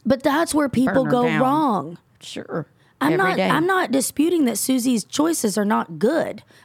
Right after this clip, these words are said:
Speaker 1: I'm saying it's none of your business.
Speaker 2: I just take care of
Speaker 1: But
Speaker 2: my
Speaker 1: so many
Speaker 2: sandbox.
Speaker 1: people wanna go out and be like, "I'm gonna discredit Susie because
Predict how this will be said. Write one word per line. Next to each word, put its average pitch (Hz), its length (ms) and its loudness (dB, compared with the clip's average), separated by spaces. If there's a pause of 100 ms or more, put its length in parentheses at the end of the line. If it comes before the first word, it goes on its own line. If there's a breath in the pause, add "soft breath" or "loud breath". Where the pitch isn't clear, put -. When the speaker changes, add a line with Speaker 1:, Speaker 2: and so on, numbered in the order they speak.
Speaker 1:
I'm 320 100 2
saying 349 240 0
it's 294 160 -4
none 294 160 2
of 294 60 2
your 269 140 2
business. - 760 -4
Speaker 2:
I 170 100 -2
just 165 240 -6
take - 180 -8
care 165 180 -6
of - 40 -10
Speaker 1:
But 277 120 2
Speaker 2:
my - 40 0
Speaker 1:
so 339 280 2
many 311 160 2
Speaker 2:
sandbox. 285 180 0
Speaker 1:
people 330 220 0
wanna 254 200 2
go 247 220 2
out 262 180 0
and 240 80 2
be 226 160 2
like, 190 300 2 (340 loud breath)
"I'm 330 200 2
gonna 285 160 2
discredit 311 760 0
Susie 311 420 2
because 202 520 0